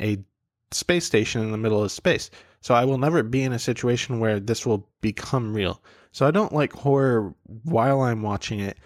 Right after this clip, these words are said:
The reason I avoid horror is because later on, when I actually enter a real situation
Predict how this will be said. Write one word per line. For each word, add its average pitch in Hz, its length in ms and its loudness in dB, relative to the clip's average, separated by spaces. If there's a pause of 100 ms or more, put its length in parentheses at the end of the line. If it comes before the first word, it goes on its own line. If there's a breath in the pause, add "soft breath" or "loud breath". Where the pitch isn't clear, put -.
(180 soft breath)
The 127 80 2
reason 160 260 4
I 135 100 4
avoid 123 340 2
horror 127 340 4
is 104 300 2
because 110 520 0 (400 soft breath)
later 123 420 2
on, 131 320 2
when 117 160 -2
I 110 180 -2 (360)
actually 117 480 2
enter 123 420 2
a 110 60 4
real 110 380 2
situation 110 920 -2